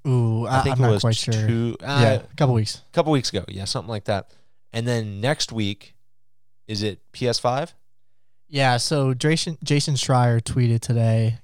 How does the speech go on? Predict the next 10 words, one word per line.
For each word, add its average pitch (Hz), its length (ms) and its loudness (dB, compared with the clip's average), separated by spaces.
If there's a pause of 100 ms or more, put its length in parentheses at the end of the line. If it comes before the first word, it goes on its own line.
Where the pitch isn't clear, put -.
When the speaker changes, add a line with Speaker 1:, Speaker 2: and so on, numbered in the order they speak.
Speaker 1:
kinda 120 240 0
confirming 117 720 2
a 117 260 0
long-lasting 117 960 0
rumor 113 460 2 (460)
that 117 340 2
PlayStation's 123 580 0
big 110 300 -4
game 120 240 4
event 117 380 2